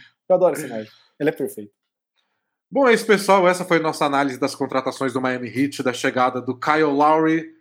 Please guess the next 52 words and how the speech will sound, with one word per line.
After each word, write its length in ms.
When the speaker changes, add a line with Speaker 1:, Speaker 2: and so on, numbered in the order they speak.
Speaker 2:
Muito 120
obrigado, 400
Vitor. 380
Speaker 1:
Eu 80
que 60
agradeço 340
o 40
convite. 440
Sempre 200
um 40
prazer 320
Speaker 2:
Sim. 80
Speaker 1:
contribuir 440
pra 240
o 60
maior 360
blog 420
de 100
basquete 520
brasileiro. 600
Speaker 2:
<laughs> 480
Sigam 460
o 40
Vitor 280
lá 160
no 100
Twitter. 520
Qual 120
que 80
é 40
a 20
sua 160
arroba? 440
Que 60
eu 40
sempre 200
esqueço. 180
Speaker 1:
Arroba 200
T 180
M 400
Warning. 540
É 180
T 80
M 540
Warning. 400
Speaker 2:
Bom, 140
eu 60
vou 100
Speaker 1:
Outra 140
vez 120
Speaker 2:
colocar 180
Speaker 1:
procura 100